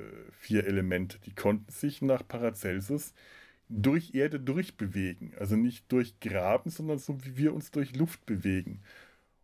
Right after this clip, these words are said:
Und ein Elementarwesen hatte keine Seele, konnte eine Seele nur dann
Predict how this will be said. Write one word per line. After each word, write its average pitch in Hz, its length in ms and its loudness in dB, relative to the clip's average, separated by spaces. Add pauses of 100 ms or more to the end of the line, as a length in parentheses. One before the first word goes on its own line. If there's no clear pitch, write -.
(120)
Und 120 200 4
ein 107 360 2 (440)
Elementarwesen 120 1400 0 (720)
hatte 127 180 4
keine 143 360 4
Seele, 123 520 2 (880)
konnte 139 320 2
eine 123 200 2
Seele 147 360 0
nur 143 160 2
dann 156 480 0